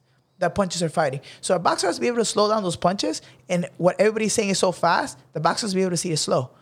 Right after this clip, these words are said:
And it's re-, literally, so human instincts, if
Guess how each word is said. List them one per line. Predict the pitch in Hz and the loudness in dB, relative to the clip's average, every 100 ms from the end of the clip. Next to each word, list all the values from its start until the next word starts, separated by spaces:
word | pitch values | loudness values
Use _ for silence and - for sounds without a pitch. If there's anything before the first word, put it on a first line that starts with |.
| _ _ - | _ _ -4
And | 185 | -2
it's | 185 - - - | -2 -4 -12 -12
re-, | 170 262 | -2 0
literally, | 247 285 240 170 - - - - | 0 0 0 -4 -6 -20 -18 -2
so | - 202 | 0 0
human | - 285 320 320 | -2 -4 -4 -4
instincts, | 294 - 165 | -6 -4 -4
if | - | -2